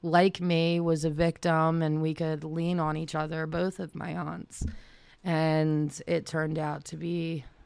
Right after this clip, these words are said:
very different. But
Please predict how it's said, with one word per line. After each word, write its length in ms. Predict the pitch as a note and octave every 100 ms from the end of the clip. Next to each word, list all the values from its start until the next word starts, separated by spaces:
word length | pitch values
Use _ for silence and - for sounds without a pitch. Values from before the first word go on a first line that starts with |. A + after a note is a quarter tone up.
| -
very 400 | E3+ F#3 E3+ D#3
different. 600 | D#3 - D3+ D3+ E3+ - _ - _ _ _ _ _
But 760 | E3+ G#3 G3+ F3 D#3 D#3 - -